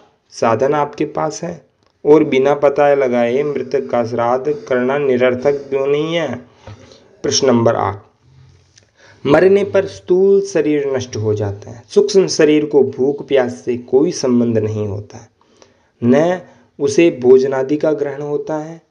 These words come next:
तब आपके पितर भोजन कैसे करते हैं? श्राद्ध में जो पदार्थ दिया जाता है वह पुनर्जन्म प्राप्त जीवों की योनियों में स्वाभाविक भोजन के अनुकूल न हो तो श्राद्ध से क्या लाभ होगा?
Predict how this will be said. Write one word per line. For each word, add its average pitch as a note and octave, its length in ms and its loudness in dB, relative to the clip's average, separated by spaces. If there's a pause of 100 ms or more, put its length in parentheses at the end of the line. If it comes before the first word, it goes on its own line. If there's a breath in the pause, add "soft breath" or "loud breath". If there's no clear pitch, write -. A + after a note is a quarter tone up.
(420)
तब E3 280 -2 (360)
आपके A#2+ 460 0
पितर D3 360 0
भोजन C#3+ 340 4
कैसे D3 360 -2
करते C#3+ 340 -6
हैं? C#3+ 200 -12 (560)
श्राद्ध D#3 400 2
में E3 160 -4
जो E3+ 120 0
पदार्थ C3 460 0
दिया B2 360 2
जाता A2+ 400 -4
है A#2 300 -6
वह C3+ 320 -2
पुनर्जन्म C#3+ 880 0
प्राप्त C3 500 -4
जीवों B2 440 -2
की C#3+ 200 -6
योनियों B2 440 0
में C3 160 -2
स्वाभाविक B2 720 -2
भोजन B2+ 460 -2
के C3+ 160 0
अनुकूल B2+ 720 -2
न A#2 220 -4
हो C3+ 360 2
तो C#3 220 -2
श्राद्ध A#2+ 460 -2
से D3+ 260 -4 (560 loud breath)
क्या G#3+ 140 6
लाभ A#2 340 -2
होगा? A2+ 300 -14